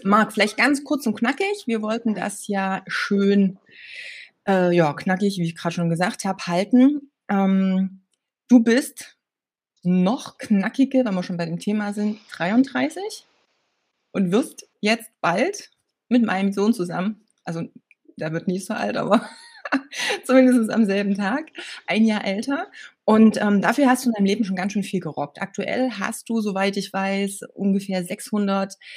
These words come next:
Mitarbeiter direkt unter dir, in Anführungsstrichen, die du also auch managst. Ähm, du kannst ja dann vielleicht nochmal zwei Sätze auch über die Firma sagen, in der du arbeitest.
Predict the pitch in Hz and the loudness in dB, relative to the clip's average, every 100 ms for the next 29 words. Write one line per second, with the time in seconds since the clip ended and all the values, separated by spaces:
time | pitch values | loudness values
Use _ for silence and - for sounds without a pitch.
0 | - - 214 - 180 180 190 196 180 175 | -10 -2 0 0 -4 -2 -2 -4 -4 -6
1 | 175 170 - _ 151 220 311 294 262 220 | -6 -10 -18 _ 2 4 4 2 0 2
2 | 247 269 226 233 196 254 262 233 233 233 | 2 2 -2 -4 -2 -2 -2 -2 -2 -2
3 | - 240 226 202 196 - - - 170 170 | -6 -2 0 0 -2 -6 -8 -10 -6 -4
4 | 202 320 - - - 202 202 190 190 196 | -2 -2 -6 -16 -12 -10 -6 -4 -4 -6
5 | - - - - - 196 196 185 196 185 | -10 -18 -14 -10 -4 -2 0 0 -2 -2
6 | 190 175 175 165 170 175 - - 175 170 | 0 -2 -2 -4 -4 -6 -8 -10 -4 -4
7 | 165 - 208 233 233 226 220 220 220 220 | -4 -6 -2 0 0 -4 -2 0 0 -2
8 | _ _ _ _ _ 196 185 175 160 - | _ _ _ _ _ 0 2 0 -2 -4
9 | - 240 233 254 254 | -2 -2 0 0 -2